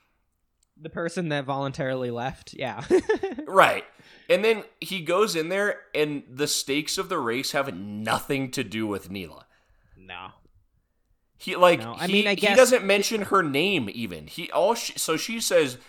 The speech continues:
Speaker 2: "Sean, get out of here." He makes no, he doesn't speak to her at all. He makes no reference to her in
Speaker 1: To
Speaker 2: his
Speaker 1: be
Speaker 2: deal.
Speaker 1: fair, I, I, I wouldn't either. Fuck her. She left. <laughs>
Speaker 2: I mean, yeah, but, like, <laughs> come on. What a, what a weird, uh,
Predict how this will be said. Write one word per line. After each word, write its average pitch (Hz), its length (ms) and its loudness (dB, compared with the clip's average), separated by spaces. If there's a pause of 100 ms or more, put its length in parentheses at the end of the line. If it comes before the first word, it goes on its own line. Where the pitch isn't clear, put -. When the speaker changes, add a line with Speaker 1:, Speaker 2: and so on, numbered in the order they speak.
(120)
Speaker 2:
"Sean, 165 380 2
get 139 100 -2
out 120 180 4
of 147 80 -6
here." 190 300 -2 (320)
He 262 360 -4 (120)
makes 196 340 -4
no, 233 680 2
he 220 220 -6
doesn't 214 400 0
speak - 400 -6
to 214 160 -2
her 208 200 0
at 190 60 0
all. 202 320 4
He 190 220 -8
makes 180 280 -4
no 175 280 -2
reference 175 520 0
to 175 120 -6
her 175 160 0
in 156 60 -2
Speaker 1:
To 143 40 -2
Speaker 2:
his - 100 -2
Speaker 1:
be 269 100 -6
Speaker 2:
deal. 240 120 -2
Speaker 1:
fair, 254 220 2
I, 185 160 0 (120)
I, 151 80 0 (200)
I 175 120 2
wouldn't 233 300 2
either. 220 260 -2
Fuck 247 260 -6
her. 139 100 -6
She 196 160 -12
left. 196 360 -4 (300)
<laughs> - 300 -8
Speaker 2:
I 359 120 4
mean, 233 200 -6
yeah, 233 360 10
but, 123 240 2
like, - 560 -2
<laughs> - 20 -20
come 269 220 -6
on. 185 440 2 (1700)
What 208 160 -2
a, 175 260 2
what 165 200 -2
a 196 40 0
weird, 170 420 0
uh, 143 440 6